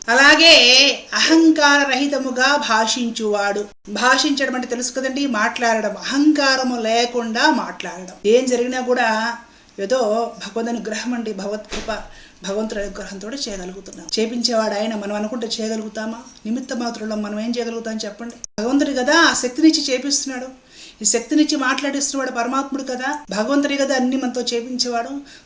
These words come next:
మన వల్ల అవుతుందా? ఏదో ఆయన వల్ల కదండి ఈ మాత్రం చేయగలిగాము, లేదంటే మన వల్ల అయ్యేదా? ఈ విధంగా ప్రేమపూర్వకమైన మాటలు, అంటే వినేవాళ్ళకు కూడా ప్రేమ కలిగించే మాటలు, ఏ విధంగా కూడా కఠినంగా లేకుండా, వినేవాళ్ళకి అహంకారపూరితంగా, గర్వంగా,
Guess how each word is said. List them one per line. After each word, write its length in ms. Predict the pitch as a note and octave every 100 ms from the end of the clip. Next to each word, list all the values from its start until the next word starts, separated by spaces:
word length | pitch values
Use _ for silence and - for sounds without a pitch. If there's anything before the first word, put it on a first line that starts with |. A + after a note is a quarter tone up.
| -
మన 140 | G#3
వల్ల 240 | G#3+ A#3 B3
అవుతుందా? 600 | A#3 C4 B3 B3 C#4+ D4
ఏదో 140 | G#3+ B3+
ఆయన 240 | A#3 A3+ A#3
వల్ల 180 | A#3
కదండి 320 | C4 C4+ C4+ C#4
ఈ 100 | A3+
మాత్రం 300 | A3 B3 B3
చేయగలిగాము, 680 | A3+ A3 A#3 A#3+ A#3+ B3
లేదంటే 320 | A#3+ G3+ G#3+ A3+
మన 140 | G#3
వల్ల 220 | G3 A3+
అయ్యేదా? 500 | A3+ A3+ A#3+ A#3+ C#4 C#4+ - - - -
ఈ 40 | A3+
విధంగా 720 | B3 D4 D#4 C4+ A#3+ B3 C4+
ప్రేమపూర్వకమైన 880 | B3 C4 D#4+ E4 D4 C#4 C#4 A3 A#3+
మాటలు, 420 | G#3+ F#3 F#3 F3+ G#3
అంటే 200 | A3+ B3+
వినేవాళ్ళకు 760 | G3+ B3+ D4+ D4 C4+ C4+ C4+
కూడా 440 | B3+ C4+ A#3 G#3+ A3+
ప్రేమ 360 | A#3 B3 C4+
కలిగించే 580 | C#4 A#3 A3+ G#3+ - A#3
మాటలు, 540 | A#3 F#3+ F#3 F3 F#3+ - -
ఏ 140 | A3
విధంగా 400 | B3 A#3+ A3+ A3
కూడా 180 | G#3 A3+
కఠినంగా 600 | C4+ A3+ A3+ B3+ A#3 A3
లేకుండా, 460 | G3 F#3+ F3 E3+ F#3+
వినేవాళ్ళకి 580 | C#4+ F4+ F#4+ D#4 D#4+ D4
అహంకారపూరితంగా, 1300 | A3+ D#4+ D#4+ D4 D4 C#4+ C#4 C#4 B3+ B3+ B3 A#3+ G#3+
గర్వంగా, 840 | A3 A#3 B3+ D4 C#4+ A#3 A3+ A#3+